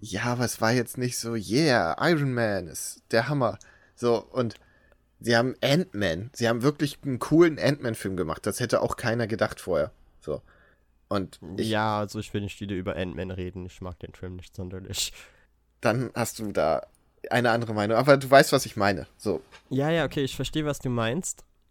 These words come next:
Speaker 2: Aber mein Problem ist, ja, w-, weil wir schweifen jetzt schon wenig zu weit ab. Es geht ja nicht darum, was, äh, Disney geleistet hat für, für Spider-Man, mit Spider-Man, sondern es geht einfach, der, der, der einzige,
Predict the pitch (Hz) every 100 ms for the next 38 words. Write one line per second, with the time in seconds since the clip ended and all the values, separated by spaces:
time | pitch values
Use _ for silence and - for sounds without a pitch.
0 | _ - 127 123 123 143 180 170 131 139
1 | 123 117 - 117 107 113 110 117 110 -
2 | 127 127 117 120 - 110 117 117 110 -
3 | - - 120 - 127 120 110 104 - -
4 | 185 202 - 123 135 - - - _ _
5 | _ _ _ - 123 120 - 117 123 123
6 | 107 117 - - - 107 101 104 - _
7 | - 127 117 110 107 117 131 - - 92
8 | - - _ _ _ _ _ - - 110
9 | 107 - - 127 113 - 104 104 104 101
10 | 107 107 - 101 98 98 98 107 107 -
11 | 135 - 135 175 175 - - - - 120
12 | 117 110 - 117 113 147 196 214